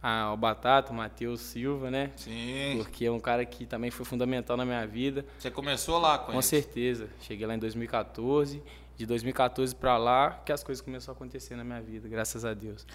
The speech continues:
Speaker 2: Mas como é que foi, cara? Você teve uma experiência, assim, no futebol, contato ali? Porque, geralmente, o cara quer ser um Cristiano Ronaldo, quer ser um
Speaker 1: <laughs>
Speaker 2: Neymar, quer jogar com a bola nos pés.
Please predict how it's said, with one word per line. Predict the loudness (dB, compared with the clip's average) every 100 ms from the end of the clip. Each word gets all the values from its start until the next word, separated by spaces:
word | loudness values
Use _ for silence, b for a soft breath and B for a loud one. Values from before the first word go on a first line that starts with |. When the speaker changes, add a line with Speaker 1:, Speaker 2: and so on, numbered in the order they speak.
| B
Speaker 2:
Mas | 0 0 2
como | 0 0
é |
que | -2
foi, | 0 2
cara? | 2 -2 -4
Você | -4 -2 -2
teve | -4 -2 -2 0
uma | -4
experiência, | -2 -2 0 0 -2 -4
assim, | -6 -4
no | -4 -4
futebol, | -6 -8 -8 -2 2 2 2 -4 -10 -16 -4
contato | 2 2 4 0 2
ali? | -4
Porque, | -4 -6 -4 0
geralmente, | 2 4 2 -2 -6 -8 -12
o | -14 -16 -20 -20 -20 -14 -4
cara | -2 -2
quer | -4 -4
ser | -2 -2
um | -2 -6
Cristiano | -8 -6 -4 -2
Ronaldo, | -4 -2 0 2 2 0
quer | -2 2
ser | 6
um | 8
Speaker 1:
<laughs> |
Speaker 2:
Neymar, | 6 0 2 4 4 0 -2
quer | -2 2
jogar | 2 2
com | 2
a | -2
bola | -2 -4
nos | -6 -8
pés. | 0 4 6 6 6 4 -2